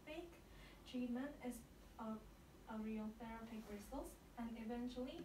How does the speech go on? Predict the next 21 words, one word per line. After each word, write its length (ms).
leading 400
a 80
positive 380
effect. 400
And 160
also, 560
placebo 480
effect 400
means 320
a 160
Latin 400
for 320
"I 320
will 160
please 320
you," 160
and 160
also, 320
as 160
the 80
content 400